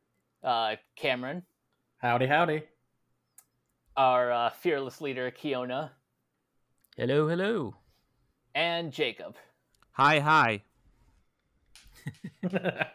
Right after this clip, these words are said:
Speaker 1: Um, now, before we get started, I'd be remiss if I didn't mention, um, mention the,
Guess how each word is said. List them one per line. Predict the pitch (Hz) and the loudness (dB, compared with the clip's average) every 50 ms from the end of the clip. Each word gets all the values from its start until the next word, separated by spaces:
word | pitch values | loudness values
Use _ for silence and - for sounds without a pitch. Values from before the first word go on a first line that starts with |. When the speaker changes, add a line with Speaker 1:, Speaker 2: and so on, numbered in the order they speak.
| - - _ _ _ _ _ _ _ _ _ _ - | -14 -16 _ _ _ _ _ _ _ _ _ _ 2
Speaker 1:
Um, | 156 160 156 156 151 147 147 143 147 139 - _ _ _ - | 4 6 8 8 6 6 4 2 -2 -6 -12 _ _ _ 0
now, | 156 156 151 147 | 4 6 6 6
before | 143 160 143 - 208 202 185 | 6 4 0 2 4 4 4
we | 180 180 165 | 4 2 0
get | 175 160 - | 0 -2 -4
started, | - - 165 139 135 131 127 127 127 127 135 - - _ _ - | -2 2 4 4 4 4 4 2 0 0 -2 -6 -8 _ _ 2
I'd | 139 143 139 | 2 2 2
be | 147 156 | 2 0
remiss | 160 160 156 165 170 156 - - | -2 0 0 0 -2 -4 -4 -8
if | 131 - - | -10 -4 0
I | 151 135 131 127 131 123 117 107 _ _ _ _ - | 2 2 2 2 0 -2 -6 -12 _ _ _ _ -10
didn't | 156 139 131 135 120 | -8 -8 -8 -8 -8
mention, | 123 123 120 117 - - - 131 120 117 123 123 120 | -8 -8 -8 -8 -10 -10 -8 -8 -8 -8 -6 -6 -4
um, | 117 113 110 110 107 107 110 110 107 - _ _ _ _ _ _ _ _ _ _ _ _ _ _ _ _ _ _ - - _ _ _ _ _ _ _ _ _ _ _ _ _ _ _ _ _ _ _ _ _ _ _ - | -2 -2 0 -2 -2 -4 -8 -10 -16 -18 _ _ _ _ _ _ _ _ _ _ _ _ _ _ _ _ _ _ -20 -20 _ _ _ _ _ _ _ _ _ _ _ _ _ _ _ _ _ _ _ _ _ _ _ -8
mention | 143 139 127 - - - 131 120 117 113 110 | -6 -6 -6 -6 -8 -10 -10 -10 -10 -10 -10
the, | 120 120 120 120 123 120 117 113 | -8 -8 -6 -6 -8 -8 -10 -12